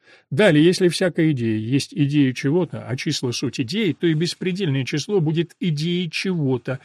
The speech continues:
либо чувственно воспринимаемого, либо чего-то другого. Между тем, это невозможно ни согласно тому, что они утверждают, ни согласно разуму,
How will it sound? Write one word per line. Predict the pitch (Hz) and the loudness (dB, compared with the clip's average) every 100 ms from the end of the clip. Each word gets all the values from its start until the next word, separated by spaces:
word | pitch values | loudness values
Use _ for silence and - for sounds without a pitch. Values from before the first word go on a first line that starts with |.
| - _ | -18 _
либо | 170 220 170 | -2 2 0
чувственно | - 170 139 135 117 113 | 0 -4 -4 -4 -6 -4
воспринимаемого, | 117 - 131 113 107 117 151 185 196 - _ | -6 -4 -4 -4 -4 -4 -2 -2 -4 -6 _
либо | - 226 160 | -4 -2 0
чего-то | - 143 175 170 | 0 -2 -2 -2
другого. | 147 123 107 107 110 - _ _ - | -2 -4 -4 -6 -8 -12 _ _ -10
Между | 110 120 | -4 -4
тем, | - 143 | 0 0
это | 139 147 | 0 -2
невозможно | 139 135 131 156 123 | -2 -2 -2 -2 -2
ни | 123 131 | -4 -4
согласно | 127 135 139 123 139 110 | -4 -2 -2 -4 -6 -8
тому, | 127 113 | -6 -6
что | 95 120 | -8 -10
они | 107 | -10
утверждают, | 110 104 117 117 214 202 | -10 -10 -8 -4 -2 -2
ни | 190 | -4
согласно | 190 180 170 190 - 180 | -4 -2 -2 -2 -2 -2
разуму, | 185 156 110 101 98 | 0 -2 -2 -6 -10